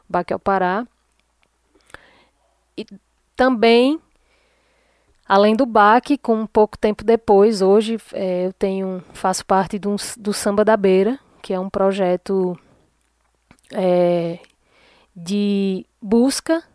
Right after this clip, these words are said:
né, das raízes do samba. A gente tem um repertório que é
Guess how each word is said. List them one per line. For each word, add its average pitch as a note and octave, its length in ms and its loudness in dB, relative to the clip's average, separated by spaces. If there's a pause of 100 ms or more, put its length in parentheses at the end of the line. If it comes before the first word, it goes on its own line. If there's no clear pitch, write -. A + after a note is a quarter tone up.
(240)
né, G3+ 300 -6
das G3+ 200 0
raízes G3 480 0
do F#3+ 120 -6
samba. G3 500 -4
A F#3+ 80 0
gente F#3 360 -8
tem G3 240 -2
um F#3+ 80 -8
repertório F#3+ 600 -2
que G3 240 -2
é F3+ 300 2